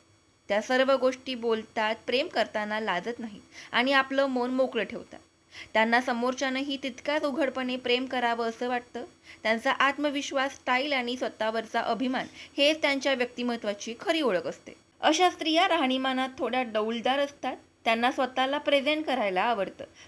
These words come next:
कपडे, ॲक्सेसरीज, मेकअप या गोष्टी त्यांच्या दैनंदिन आयुष्याचा भाग असतात. त्यांच्यासाठी सौंदर्य ही एक केवळ बाह्य गोष्ट नसून आत्मभान व्यक्त करण्याचा एक मार्ग असतो. त्या आधुनिक असतात,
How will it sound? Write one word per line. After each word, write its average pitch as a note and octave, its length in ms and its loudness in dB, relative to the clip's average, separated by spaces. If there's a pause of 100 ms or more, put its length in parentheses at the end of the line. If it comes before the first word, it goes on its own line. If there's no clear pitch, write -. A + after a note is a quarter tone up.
कपडे, D#4 460 6
ॲक्सेसरीज, C4+ 760 0
मेकअप B3 520 0
या G3 140 2
गोष्टी B3 380 -2
त्यांच्या B3+ 320 0
दैनंदिन C4 560 0
आयुष्याचा B3+ 540 -4
भाग A3+ 260 -2
असतात. C#4 340 -4 (220)
त्यांच्यासाठी A#3+ 580 -4 (320)
सौंदर्य D4 480 4
ही C#4+ 220 0
एक C4+ 160 0
केवळ C4+ 220 2
बाह्य A#3+ 340 -2
गोष्ट B3 340 -4
नसून A#3+ 340 -8 (280)
आत्मभान D#4 640 0
व्यक्त B3+ 340 0
करण्याचा A#3+ 480 -2
एक C4 220 -4
मार्ग B3 340 0
असतो. - 360 -6 (260)
त्या E4 120 8
आधुनिक D#4 440 8
असतात, G3 300 0